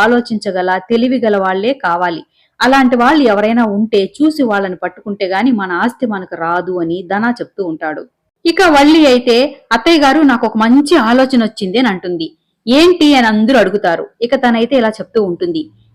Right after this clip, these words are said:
"ఏం లేదు అత్తయ్య గారు, మనందరం వెళ్ళి రామలక్ష్మక్కయ్యని, బావగారిని క్షమించమని కాళ్ళు పట్టుకునేసామే అనుకో,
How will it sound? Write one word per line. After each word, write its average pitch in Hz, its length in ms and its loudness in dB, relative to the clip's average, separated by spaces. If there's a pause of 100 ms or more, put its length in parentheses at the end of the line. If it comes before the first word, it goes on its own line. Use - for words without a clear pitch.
(120)
"ఏం 277 240 6
లేదు 294 180 4
అత్తయ్య 240 240 0
గారు, 202 240 2
మనందరం 247 640 4
వెళ్ళి 214 400 2
రామలక్ష్మక్కయ్యని, 220 1200 0 (340)
బావగారిని 226 960 0
క్షమించమని 262 600 0
కాళ్ళు 247 340 0
పట్టుకునేసామే 220 680 -2
అనుకో, 190 420 -4